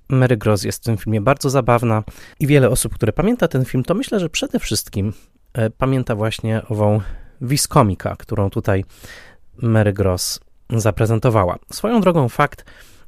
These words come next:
że gra ona właśnie postać pochodzenia żydowskiego, myślę, że całkowicie umykał mi,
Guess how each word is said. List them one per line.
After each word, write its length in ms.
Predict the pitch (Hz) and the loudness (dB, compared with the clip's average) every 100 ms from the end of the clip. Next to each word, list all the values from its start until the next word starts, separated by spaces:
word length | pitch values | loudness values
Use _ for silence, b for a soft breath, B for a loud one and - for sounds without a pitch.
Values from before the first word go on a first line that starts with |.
| - | -10
że 260 | 123 120 | -4 -2
gra 200 | 117 123 | 0 0
ona 280 | 127 131 120 - - | 0 -2 -2 -4 -8
właśnie 380 | 107 123 - 120 | -4 -4 -4 -6
postać 440 | 127 120 - - - _ - | -6 -6 -6 -10 -16 _ -10
pochodzenia 420 | 123 123 131 151 | -6 -6 -4 -2
żydowskiego, 580 | 117 110 113 - 185 113 | -2 -4 -6 -6 -4 -2
myślę, 260 | 117 - 123 | -2 -2 -2
że 100 | 117 | -2
całkowicie 600 | 120 - 117 123 - 117 B B B B - | -4 -4 -6 -4 -4 -4 B B B B -6
umykał 460 | 139 135 220 127 101 | 0 2 2 2 0
mi, 220 | 98 92 | 0 -4